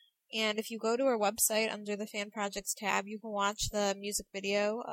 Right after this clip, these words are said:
um, that he released for his first single. And basically, he wants as many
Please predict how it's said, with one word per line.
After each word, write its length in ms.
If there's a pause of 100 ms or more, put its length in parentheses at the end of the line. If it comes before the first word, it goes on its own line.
(120)
um, 360
that 200
he 220
released 460
for 160
his 180
first 280
single. 420 (480)
And 300
basically, 460
he 280
wants 300
as 120
many 280